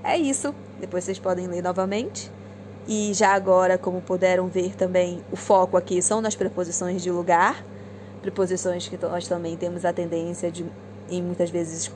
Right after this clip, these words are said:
colocá-las incorretamente. São preposições que em cada língua, no inglês, no francês, enfim, e inclusive no latim, não é? Nossa língua base,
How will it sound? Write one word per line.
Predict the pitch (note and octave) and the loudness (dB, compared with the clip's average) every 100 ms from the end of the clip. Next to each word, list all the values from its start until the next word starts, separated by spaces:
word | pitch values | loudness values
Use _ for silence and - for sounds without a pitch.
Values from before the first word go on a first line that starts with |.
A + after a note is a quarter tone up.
| - | -10
colocá-las | - F3+ F3 F3+ E3+ E3+ E3+ - - | 2 4 4 4 4 4 2 -2 -8
incorretamente. | E3+ E3+ E3+ - E3 F3+ A3 B3+ - - - - - - - - | -6 -4 -4 -4 -6 -4 -4 -4 -10 -14 -16 -16 -16 -16 -16 -12
São | - A#3 | 2 4
preposições | A#3 A3 A3+ G#3+ G#3 G#3 G3+ F#3+ - | 6 6 6 4 2 2 2 -2 -4
que | - G3+ G3 G3 - | -4 -2 0 -2 -2
em | G3 G3 | -2 0
cada | A3 G3+ G3+ G3 | 2 4 6 4
língua, | G3 G3+ G#3 G3 F3+ F3 - - - - - - - | 2 -2 -2 2 4 4 2 -8 -16 -16 -16 -16 -6
no | F#3+ | -4
inglês, | F3+ F3 F3 G#3 G#3 G3+ F#3+ F#3 | -2 4 6 8 6 6 6 4
no | F3+ | -2
francês, | F3+ F3 F#3 F#3 G3 G3+ F#3+ F3+ - - | -2 -2 0 2 2 4 4 2 0 -4
enfim, | F#3 F#3 F#3+ G3+ G#3+ - - - - - - A#3 | -6 -4 -4 -4 -6 -12 -16 -16 -16 -6 -4 0
e | A3 | 0
inclusive | G#3 G#3 G3+ G3 | 4 2 2 0
no | G3+ A3 | 4 6
latim, | G3 F#3+ - F#3 A3+ A4 - - | 6 4 -2 -4 -4 -6 -10 -8
não | F3+ | 0
é? | F3 | 0
Nossa | A3+ F#3+ F#3 F#3 F3 | 2 0 2 2 2
língua | F3 F3 F3+ F3 | 0 2 4 4
base, | D#3+ D#3+ E3 F#3+ G#3+ | 4 6 6 4 -2